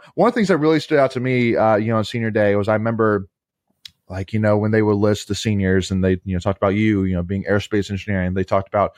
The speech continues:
one guy who was gonna go work for, like, Edward Jones or, you know, a bank or something like that. And then, like, every single guy that came out, like, it wasn't like they were,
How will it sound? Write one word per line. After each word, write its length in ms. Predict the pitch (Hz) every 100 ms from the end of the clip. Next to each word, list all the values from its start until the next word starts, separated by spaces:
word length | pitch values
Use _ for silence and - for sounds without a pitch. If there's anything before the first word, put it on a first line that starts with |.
| - - _
one 240 | 104 110
guy 300 | 110 104 104
who 80 | 107
was 120 | 104
gonna 200 | 107 101
go 160 | 101 101
work 260 | 101 104
for, 140 | - 101
like, 240 | 98 - _ -
Edward 300 | 113 110 104
Jones 540 | 107 104 104 104 101
or, 360 | 104 95 95 78
you 100 | 98
know, 160 | 98 92
a 40 |
bank 380 | - 104 104 110
or 40 | 101
something 340 | 113 107 110
like 240 | 107 104
that. 420 | 110 104 104 104 101
And 80 |
then, 160 | 98 95 _ - _
like, 220 | 110 107 - -
every 280 | 190 208
single 320 | - 190 170 160
guy 220 | 143 143
that 80 | 131
came 180 | 135 127
out, 120 | 113
like, 100 | 113
it 80 | 120
wasn't 320 | 143 139 127
like 160 | 123 120
they 140 | 117
were, 320 | 113 104 95